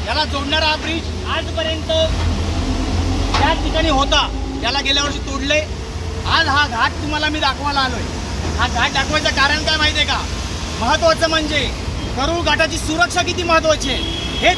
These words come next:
तुम्हाला इथे मला दाखवायचं आहे. आताच मी त्या अधिकाऱ्यांना विचारलं, काय विचारलं की गेल्या वर्षी,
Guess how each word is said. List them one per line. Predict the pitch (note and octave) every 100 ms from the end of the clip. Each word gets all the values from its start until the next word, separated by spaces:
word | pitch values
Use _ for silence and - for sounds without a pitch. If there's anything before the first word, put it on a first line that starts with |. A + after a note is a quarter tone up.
| -
तुम्हाला | D#4 D4+ D4
इथे | D4+
मला | D4+ D4
दाखवायचं | C4 B3+ B3+ A3+
आहे. | G3 - - - -
आताच | G#3 D#4 -
मी | D4+
त्या | - D#4
अधिकाऱ्यांना | C#4 D4 D4+ D4+ D4+
विचारलं, | D4 D4 D4 D4+ D#4 D#4+ - - - - -
काय | C4+ E4
विचारलं | D#4+ E4+ E4 E4 E4+ F4+ - - - -
की | D#4+ F#4+ G4 F#4+ - - - - - - - - -
गेल्या | C#4 E4 F#4
वर्षी, | F4+ E4+